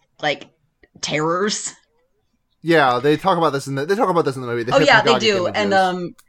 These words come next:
Speaker 1: and, uh,
Speaker 2: Did she
Speaker 1: but
Speaker 2: see
Speaker 1: hers are,
Speaker 2: Sewer Man?
Speaker 1: hers are sometimes kinda just, like, whatever, like, just something she was thinking about during the day.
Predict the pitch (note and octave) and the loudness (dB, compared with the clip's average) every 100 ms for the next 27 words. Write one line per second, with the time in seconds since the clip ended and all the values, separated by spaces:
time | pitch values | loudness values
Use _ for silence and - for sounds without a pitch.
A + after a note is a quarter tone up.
0 | _ - F#3+ F3+ E3+ - E3+ D#3+ D#3 - | _ -6 -4 -4 -6 -4 -2 0 -2 -4
1 | _ _ _ B2 F3+ E3 A3+ F#3 A3 B3+ | _ _ _ -14 -2 0 2 2 0 0
2 | F#3 G#3 A3+ B3 C#4 D4 E4 E4 D4+ D4 | 2 2 0 -4 0 0 2 0 0 0
3 | C4+ B3 G#3+ G#3 - G3 D#3 E3 D3+ D3 | -2 -2 -2 -2 -2 -4 -2 0 0 0
4 | F3+ F3+ D#3+ D3+ D#3+ E3 D#3 D#3 D#3 D3+ | -4 -4 -4 -4 -6 -8 -6 -6 -6 -6
5 | D3 D#3+ D#3 D3 E3 E3 D#3+ D#3 D#3+ E3 | -6 -4 -4 -4 -6 -6 -4 -2 0 -2